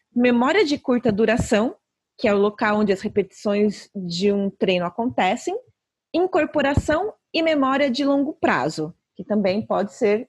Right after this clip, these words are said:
descartada. Em relação à memória dos cães, o autor conta que pesquisas revelam que cães tiveram sucesso em recordar onde objetos estavam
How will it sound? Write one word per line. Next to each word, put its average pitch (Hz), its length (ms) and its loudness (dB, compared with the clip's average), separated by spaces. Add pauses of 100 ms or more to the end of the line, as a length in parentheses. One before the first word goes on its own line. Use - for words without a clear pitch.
descartada. 202 840 -6 (520)
Em 311 140 0
relação 294 720 0 (220)
à 233 100 2
memória 233 420 2
dos 180 200 -4
cães, 208 480 -2 (260)
o 294 80 0
autor 294 360 0
conta 233 340 -2
que 240 240 -2
pesquisas 311 600 0
revelam 202 480 2
que 233 180 -4
cães 269 320 -2
tiveram 220 360 0
sucesso 226 760 -2
em 233 140 0
recordar 220 680 0 (280)
onde 392 240 0
objetos 208 520 0
estavam 208 600 -4